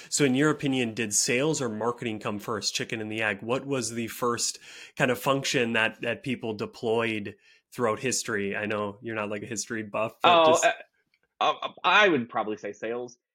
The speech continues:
Speaker 2: bartering. You know, I think, I think historically that's, that's kind of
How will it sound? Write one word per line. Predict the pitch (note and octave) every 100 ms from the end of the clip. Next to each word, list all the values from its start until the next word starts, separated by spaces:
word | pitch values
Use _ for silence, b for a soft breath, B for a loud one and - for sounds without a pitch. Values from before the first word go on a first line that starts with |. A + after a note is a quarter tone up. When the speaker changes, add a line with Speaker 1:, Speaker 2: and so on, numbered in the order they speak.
| _
Speaker 2:
bartering. | A#2+ B2 B2+ B2+ B2 A#2+
You | C3+ A#2+
know, | A#2
I | A#2+ A#2
think, | B2+ -
I |
think | A#2 A#2+
historically | A#2 - A#2+ A#2 A2+
that's, | G#2+ A2
that's | - G#2+
kind | - A2+
of | G2